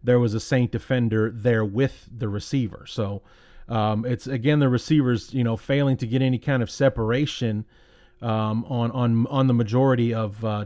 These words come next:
downs. And like I predicted, Dontrelle In-, Inman,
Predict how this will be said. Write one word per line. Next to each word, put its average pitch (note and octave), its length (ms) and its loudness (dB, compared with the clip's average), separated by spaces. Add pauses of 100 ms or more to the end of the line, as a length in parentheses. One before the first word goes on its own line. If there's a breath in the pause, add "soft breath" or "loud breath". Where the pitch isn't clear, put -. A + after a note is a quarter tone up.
downs. C3+ 580 0
And F#3+ 460 2 (440 soft breath)
like E3+ 240 2
I G3 120 0
predicted, D3+ 720 0 (180)
Dontrelle F3 580 4
In-, F#3+ 300 2
Inman, C#3 400 2